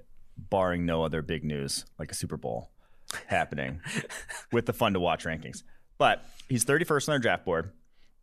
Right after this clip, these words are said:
Speaker 1: I think he goes in the first round because he's got a unique skill set. I, I, kind of the top of the linebacker class are all guys who have,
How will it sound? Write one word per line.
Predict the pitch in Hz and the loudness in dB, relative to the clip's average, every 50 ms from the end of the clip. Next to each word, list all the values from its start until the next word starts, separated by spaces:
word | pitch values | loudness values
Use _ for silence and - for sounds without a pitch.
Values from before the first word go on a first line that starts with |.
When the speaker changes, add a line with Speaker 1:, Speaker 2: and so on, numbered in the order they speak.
| - - - | -18 -2 0
Speaker 1:
I | 117 123 | 0 2
think | - 143 117 | 2 2 2
he | 127 110 | 2 2
goes | 107 101 98 | 4 2 2
in | 101 | 2
the | 92 | 0
first | - 92 85 - - | 0 -2 -2 -2 -2
round | 73 60 - - - _ _ _ - - - - - - _ | -4 -4 -6 -10 -16 _ _ _ -20 -20 -20 -20 -20 -20 _
because | - - 120 104 - | -2 -2 0 0 2
he's | 127 113 101 - | 0 0 0 2
got | 123 113 107 110 107 107 - - - - _ _ _ _ | 4 4 6 6 6 4 2 -2 -8 -20 _ _ _ _
a | - | -2
unique | 104 92 95 95 95 92 - | 0 2 2 2 2 2 0
skill | - - 87 76 | -2 -2 -2 -2
set. | - - - - - - | -2 -2 -4 -4 -2 -2
I, | 135 - - | -2 0 0
I, | - - - - - - - - | -2 -2 -2 -6 -14 -20 -20 -6
kind | - - 180 240 | -2 0 2 2
of | 185 107 | 2 0
the | 95 95 | -2 -2
top | - 117 110 107 | 0 2 2 2
of | 107 | 2
the | 95 | 0
linebacker | 87 90 90 95 98 92 80 82 - | 0 2 2 4 4 2 2 0 -2
class | - - 85 80 - - 95 - _ _ _ - | -2 0 0 0 0 -4 -6 -10 _ _ _ -2
are | 92 90 95 | 2 4 4
all | 98 92 | 4 2
guys | - - 85 85 87 87 - - | 2 2 2 2 2 0 0 -2
who | - 92 | -2 -2
have, | 85 85 85 80 76 73 - - - | 0 2 2 2 2 0 -2 -6 -14